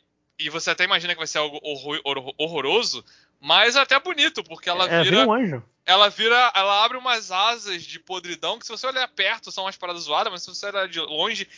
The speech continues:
Speaker 1: é um anjo bonito, cheio de borboletas e tal. Então, assim, é bem maneiro. E você vê que ela, é, tá com o corpo todo fudido também. Mas nessa parte foi interessante que eu matei de primeira.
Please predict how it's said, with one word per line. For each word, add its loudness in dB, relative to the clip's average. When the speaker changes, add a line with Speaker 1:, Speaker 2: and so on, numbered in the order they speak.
Speaker 1:
é 2
um -2
anjo 0
bonito, -8
cheio -2
de -8
borboletas -4
e -18
tal. 4
Então, 0
assim, 0
é 4
bem -2
maneiro. 4
E 0
você -4
vê 2
que -2
ela, 2
é, 2
tá 0
com -12
o -20
corpo -6
todo -10
fudido -8
também. 0
Mas 6
nessa 2
parte 2
foi -12
interessante -6
que -12
eu -4
matei -4
de -6
primeira. -2